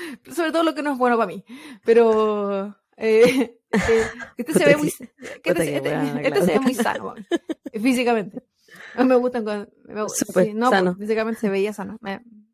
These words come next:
Speaker 1: me gusta más maltraer. Pero bueno. A nadie le importa que me guste a mí. Oscar nació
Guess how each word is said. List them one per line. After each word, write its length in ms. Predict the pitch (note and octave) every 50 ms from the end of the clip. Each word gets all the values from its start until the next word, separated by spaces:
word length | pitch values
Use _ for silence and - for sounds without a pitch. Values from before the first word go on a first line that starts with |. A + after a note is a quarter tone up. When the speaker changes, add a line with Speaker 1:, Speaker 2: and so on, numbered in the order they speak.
| _ _ _ _ _ _ _ _
Speaker 1:
me 220 | - A#3 G#3+ G3+ G#3
gusta 240 | G#3 G#3+ A3 A3+
más 200 | G#3+ G#3 G#3+ G#3
maltraer. 400 | G#3 G#3 G3+ F#3 - F#3 F3 F3 _ _ _ _ _ _ _ - - - _
Pero 140 | - A#4 A#4+
bueno. 240 | - - - - - _ _ _ _ _ _ _ - A3 G#3+ A3 F#3+ - - _ _ _ -
A 60 | A3+
nadie 160 | A3+ B3 C4
le 60 | A#3+
importa 420 | G#3+ F#3+ F3+ - - G#3 - - -
que 80 | G3
me 80 | F#3+ F#3+
guste 200 | F#3+ F#3+ F#3+ F#3
a 20 |
mí. 100 | F#3 F#3 - A#3 C4 D4+ D#4 B3+ _
Oscar 500 | - - G4+ G4+ - - - - - - _ _ _
nació 360 | - A#3 C4 B3+ - C#4+ D4+